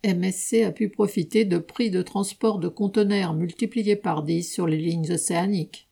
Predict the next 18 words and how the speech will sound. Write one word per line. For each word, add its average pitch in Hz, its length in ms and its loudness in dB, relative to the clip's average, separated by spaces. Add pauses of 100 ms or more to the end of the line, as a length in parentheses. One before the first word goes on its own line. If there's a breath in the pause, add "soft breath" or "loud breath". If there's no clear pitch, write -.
(140)
Et 196 80 0
c'est 202 240 2
ainsi 220 300 4
que 240 100 2
la 196 120 2
famille 180 360 -2
Aponte 190 420 -2
a 180 220 2
pu 196 160 0
acquérir 196 440 0
en 202 100 0
deux 180 280 0
ans 220 300 -4
les 196 180 2
affaires 208 300 2
africaines 196 520 0
de 156 80 0
Bolloré, 202 580 0